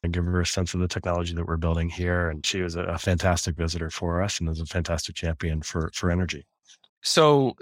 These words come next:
Speaker 2: it's exciting to hear this greater interest in the policy community and in the planning community about thinking seriously about the transmission expansion needs. You've been on the, the venture and financing side, both as a government funding basic research at R P E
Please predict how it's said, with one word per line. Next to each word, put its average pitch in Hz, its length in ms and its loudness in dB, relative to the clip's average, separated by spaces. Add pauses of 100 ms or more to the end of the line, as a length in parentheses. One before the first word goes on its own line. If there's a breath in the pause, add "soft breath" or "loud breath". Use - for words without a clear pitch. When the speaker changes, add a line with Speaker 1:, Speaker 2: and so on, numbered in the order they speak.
(160)
Speaker 2:
it's 139 180 -6
exciting 175 420 4
to 127 60 0
hear 135 280 2
this 110 240 0
greater 117 440 6
interest 117 500 -2
in 107 60 -6
the 101 60 -10
policy 110 540 4
community 120 560 2
and 107 120 4
in 104 80 -2
the 98 80 -4
planning 120 420 6
community 131 460 4
about 107 320 4
thinking 117 280 -2
seriously 110 640 2
about 101 240 4
the - 60 -20
transmission 101 560 -2
expansion 104 520 2
needs. - 380 -4 (300)
You've 143 360 4
been 135 380 4 (160)
on 113 220 6
the, 110 260 2
the 123 100 -6
venture 123 440 4
and 101 120 -6
financing 110 640 0
side, 104 520 0
both 113 420 -2
as 110 180 0
a 110 80 -8
government 135 520 2
funding 110 260 0
basic 135 400 4
research 151 560 2
at 110 140 0
R 120 100 6
P 127 160 -2
E 226 320 -2